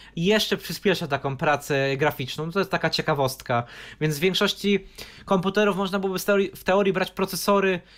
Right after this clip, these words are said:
bez tej karty integrowanej i oszczędzać około stu złotych, bo są procesory z literką F na końcu, czyli bez integry. I wtedy wszystko idzie stricte przez, e, dedykowaną kartę. Ale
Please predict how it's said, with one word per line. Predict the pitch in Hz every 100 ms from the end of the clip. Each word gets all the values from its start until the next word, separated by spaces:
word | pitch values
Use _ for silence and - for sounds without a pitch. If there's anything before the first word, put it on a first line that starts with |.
| - 131
bez | 196 240 -
tej | 175 156
karty | 170 165 170
integrowanej | 170 175 160 170 170 165 160 -
i | 175
oszczędzać | 175 170 208 180 175
około | - 160
stu | - 160
złotych, | 156 160 151
bo | 156
są | 170
procesory | 156 - 175 165 160 156 151 -
z |
literką | 147 156 160 160 156
F | 196 190
na | 160
końcu, | - 147 139 135
czyli | 135 151
bez | 139 156 135 139 -
integry. | 160 208 185 160 262 - _ _ - -
I | 170
wtedy | 185 175
wszystko | 196 -
idzie | 175 151 160 151
stricte | - 190 190 160
przez, | - 131
e, | 147 147 143
dedykowaną | 135 143 139 143 139 139
kartę. | 139 131 - 226 208 - - - - - -
Ale | 185 214 220 220 220 233 226